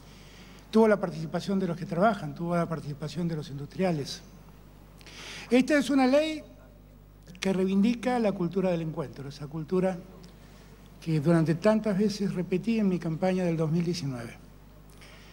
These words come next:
Alguna vez escribí que desde que soy presidente solo tuve noventa y nueve días de normalidad y después ocurrió lo de, en la Argentina lo que le ocurrió al mundo. Y la verdad es que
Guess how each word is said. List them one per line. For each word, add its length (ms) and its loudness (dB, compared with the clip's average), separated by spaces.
Alguna 280 8
vez 220 4
escribí 480 2
que 160 -4
desde 160 2
que 80 2
soy 160 4
presidente 520 2
solo 300 0
tuve 320 4
noventa 320 2
y 60 4
nueve 240 4
días 240 4
de 80 0
normalidad 560 0
y 80 2
después 500 -2
ocurrió 480 6
lo 160 4
de, 60 0
en 60 -2
la 60 0
Argentina 460 -2
lo 120 2
que 120 -4
le 40 -2
ocurrió 300 -2
al 80 0
mundo. 320 -6
Y 80 0
la 120 6
verdad 340 6
es 120 0
que 480 2